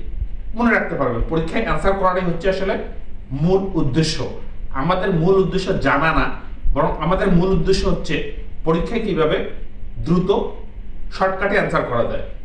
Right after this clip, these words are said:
যেমন আমি যদি অ্যাডভার্বের কথা বলি, আপনাকে এখানে সব, সবার আগে যেটা মনে রাখতে হবে সেটা হচ্ছে অ্যাডজেক্টিভ কেবলমাত্র নাউন বা প্রোনাউনকে মডিফাই করে, কিন্তু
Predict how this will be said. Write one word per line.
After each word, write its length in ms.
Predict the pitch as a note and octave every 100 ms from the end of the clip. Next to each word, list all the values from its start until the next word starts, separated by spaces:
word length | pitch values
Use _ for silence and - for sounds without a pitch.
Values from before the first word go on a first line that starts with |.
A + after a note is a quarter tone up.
| - - - - - - -
যেমন 160 | F3+ A#3
আমি 100 | A#3+ A#3
যদি 80 | -
অ্যাডভার্বের 420 | D3 E3 G#3 A3+ G3+
কথা 140 | - -
বলি, 140 | B2+ - - - - - - C#3+
আপনাকে 240 | - A3 A3+
এখানে 180 | A3 G3+ G3+ -
সব, 140 | - F3+ - - -
সবার 240 | F3 F#3 F3+
আগে 100 | G3
যেটা 140 | A3+ G#3+
মনে 100 | F3 F3+
রাখতে 160 | - F#3
হবে 120 | D3
সেটা 140 | - C#3+
হচ্ছে 200 | D3 - C#3 - - - - - - - -
অ্যাডজেক্টিভ 500 | D3+ A3+ A#3 G3 G3+ G3+ - - - -
কেবলমাত্র 520 | E3 A3 A#3 A3+ E3+ D3+ - - - A#2
নাউন 240 | C3 E3+ G3+
বা 80 | G3+ G3+
প্রোনাউনকে 500 | D#3 E3 G3 - D3+ A#2+ - - B2
মডিফাই 340 | D3+ D#3+ F#3 -
করে, 140 | C3+ - - - - - -
কিন্তু 220 | A3+ G#3